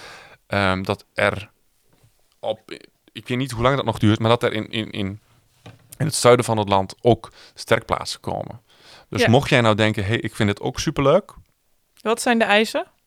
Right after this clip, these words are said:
Speaker 1: Ehm, dat je leerbaar bent. Dus je moet wel kunnen en willen ontwikkelen aan jezelf.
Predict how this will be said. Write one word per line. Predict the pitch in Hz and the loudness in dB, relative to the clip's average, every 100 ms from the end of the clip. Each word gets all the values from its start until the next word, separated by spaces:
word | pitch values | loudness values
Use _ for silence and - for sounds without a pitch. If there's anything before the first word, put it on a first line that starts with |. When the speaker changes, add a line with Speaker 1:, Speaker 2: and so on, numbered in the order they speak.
| _ _ _ _ _ _ _ _ _ | _ _ _ _ _ _ _ _ _
Speaker 1:
Ehm, | - 117 123 131 123 120 120 110 107 | -8 -6 -2 0 0 -2 -2 -6 -8
dat | 135 120 120 - | -12 -2 -2 2
je | |
leerbaar | 101 127 165 175 | 4 4 6 4
bent. | 165 185 - _ _ _ _ | 4 -2 -4 _ _ _ _
Dus | 110 - | -8 -4
je | |
moet | 107 110 | -2 0
wel | 107 110 110 98 _ _ _ - _ _ _ _ _ - - | 4 6 6 2 _ _ _ -20 _ _ _ _ _ -20 -2
kunnen | 143 117 87 | 0 0 -2
en | 92 | -4
willen | 107 104 | -4 -4
ontwikkelen | 87 - 98 101 98 92 | -10 -14 -12 -8 -6 -6
aan | 90 90 | -6 -6
jezelf. | 87 120 131 196 - | -2 0 0 -4 -12